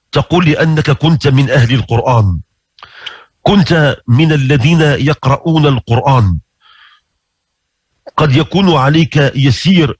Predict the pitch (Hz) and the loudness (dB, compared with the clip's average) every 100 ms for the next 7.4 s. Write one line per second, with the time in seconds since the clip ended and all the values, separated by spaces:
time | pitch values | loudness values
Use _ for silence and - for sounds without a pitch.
0 | - 131 - 170 127 143 - 170 180 147 | -6 -4 -2 -2 0 0 0 -2 0 0
1 | 117 151 170 170 127 202 165 - - - | 0 0 0 0 0 0 -4 -6 -18 -20
2 | - 151 151 160 147 208 143 - 151 160 | -6 -2 0 2 2 2 0 0 -2 0
3 | 185 180 160 - _ - 160 - 120 160 | -2 0 0 -4 _ -4 -4 -2 -2 0
4 | 151 151 135 120 139 120 131 147 123 92 | 0 0 -2 -2 -2 -2 0 0 0 0
5 | - - - - - 131 - 226 185 180 | -4 -16 -20 -20 -4 -4 0 0 0 0
6 | 165 147 190 - 160 175 151 123 147 143 | 0 0 -2 -2 0 0 0 -2 -2 0
7 | 120 185 185 | 2 2 0